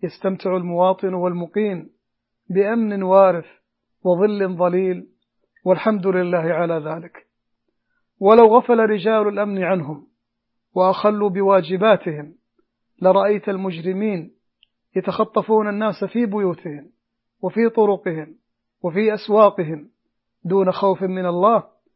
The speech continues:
ولا حياء من الناس ودون رحمة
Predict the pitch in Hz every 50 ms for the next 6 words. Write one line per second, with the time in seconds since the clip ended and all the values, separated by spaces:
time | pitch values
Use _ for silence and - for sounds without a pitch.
0 | _ _ _ _ - - 214 240 247 240 226 - 233 226 220 220 226 208 208 208
1 | 214 214 208 202 202 196 214 208 185 - - _ _ _ _ _ _ _ _ _
2 | _ _ _ _ _ - 185 185 165 190 202 190 185 185 180 196 190 - - 190
3 | 175